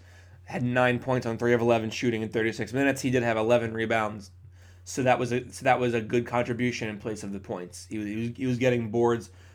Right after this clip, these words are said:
for the Sixers, um, on the defensive end and limiting the Raptors in terms of their second chance opportunities. Embiid had gastroenteritis. He was really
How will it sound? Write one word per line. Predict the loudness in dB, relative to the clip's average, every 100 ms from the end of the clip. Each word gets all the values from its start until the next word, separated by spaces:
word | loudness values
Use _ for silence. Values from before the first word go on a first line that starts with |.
| -12
for | -8
the | -8
Sixers, | -4 -4 -2 -2 -2 -4 -16 -20 -20 -12
um, | -4 -4
on | -4
the | -6
defensive | -4 -4 -2
end | -2 -2 -2
and | -4
limiting | -4 -2 -2
the | 0
Raptors | 0 -2 -4 -6
in | -6 -4
terms | -6 -4
of |
their | -6 -6 -14 -18
second | -10 -10
chance | -8 -8
opportunities. | -8 -8 -10 -10 -12 -14 -20 -20 -20 -4
Embiid | -2 2 4 6 4 0 -10 -20 -20
had | -2 4
gastroenteritis. | 8 8 8 4 4 4 4 4 0 -10 -16 -20 -20 -20 -20 -20
He | -10 -4 -4
was | -4 -4 -6 -10 -20 -6
really | 0 2 2